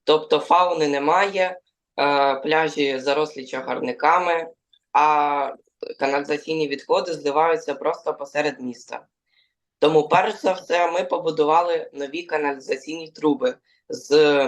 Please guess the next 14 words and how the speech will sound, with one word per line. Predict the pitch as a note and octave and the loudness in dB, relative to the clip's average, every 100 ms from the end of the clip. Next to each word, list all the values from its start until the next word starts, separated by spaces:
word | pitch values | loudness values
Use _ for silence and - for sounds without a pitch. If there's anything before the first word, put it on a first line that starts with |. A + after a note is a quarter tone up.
| A#2+ - _ _ - | -2 -8 _ _ -2
функцією | D#3+ F#3 - D#3+ D#3 | 0 0 2 4 6
багатоетапної | C#3 C#3+ C3+ C3+ C3+ D3 - D#3 D#3 | 4 2 2 2 4 2 2 2 4
очистки, | D3 D3 C3+ B2+ - - C3 - _ - | 2 -2 -4 -10 -10 -6 -4 -6 _ -6
які | C#3+ C#3+ | -4 2
майже | C#3+ D#3+ F#3+ E3+ | 2 2 0 0
не | D#3+ | 0
залишають | D3 C#3 C3+ C3 C#3+ D3 C#3+ | 0 0 -2 -2 0 0 -4
відходів. | C#3 - B2 C#3+ - _ _ _ _ _ _ _ _ _ _ _ - | -12 -6 -8 -8 -14 _ _ _ _ _ _ _ _ _ _ _ 0
По-друге, | E3+ E3+ A3+ A3+ G3 F#3+ - | 2 4 4 6 4 2 -2
ми | D#3+ G3+ | 2 2
заселили | F3+ - D3 E3+ F3+ | 0 0 2 2 2
в | D3+ | -2
річку | D#3+ - - E3 | -4 -10 -10 -6
фауну, | - D3 C#3 C3+ C3 - | 2 4 4 0 -6 -8